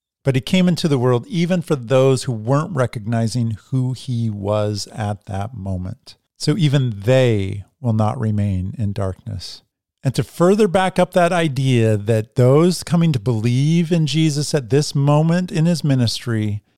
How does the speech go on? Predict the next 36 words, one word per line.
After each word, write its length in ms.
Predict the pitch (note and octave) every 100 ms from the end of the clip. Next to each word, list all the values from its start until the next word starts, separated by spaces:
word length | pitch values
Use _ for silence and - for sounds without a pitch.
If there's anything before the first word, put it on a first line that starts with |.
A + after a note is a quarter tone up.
| -
already 340 | C3 D3 F#3+
had 180 | F3 F#3+
an 120 | G3
existing 600 | F3+ B2+ A#2+ D#3 - F3 D#3
faith 400 | - E3 E3+ D#3
in 140 | C3+
God 260 | C3 B2+ C3+
the 80 |
Father 320 | C#3+ C#3+ C#3+ C3+
before, 680 | C#3 A#2+ - B2+ G#2 G2+
he 200 | G2+ B2
says 400 | A2 - A2 G2+ -
this. 440 | - A2+ - - - _ _ _ _
Verse 180 | A#2+ -
forty-nine, 720 | - C#3+ D3 C3 G#2+ F#2+ G2 -
"For 220 | B2+ C#3
I 80 | C3+
did 160 | D3
not 220 | D3 D3+ D3
speak 440 | - D3+ E3 - -
on 160 | B2+ A#2
my 160 | A2
own 240 | - B2+ C#3
initiative, 680 | C3+ A#2+ - A2+ A2 G#2+ - _ _ -
but 340 | C#3 G3 _
the 120 | B2
Father 600 | A2 - - C#3+ D#3 E3+ E3
himself 800 | C3 D3 C#3 - C#3 C#3 C3+ -
who 160 | C#3 C#3
sent 420 | A#2+ - D3+ D#3
me 280 | E3+ C3 B2
has 280 | A#2+ B2 G#2+
given 340 | A2+ C3 D3+
me 140 | C#3 C#3+
a 80 |
commandment 800 | C3+ - C3 C3 B2+ B2 A2+ A2+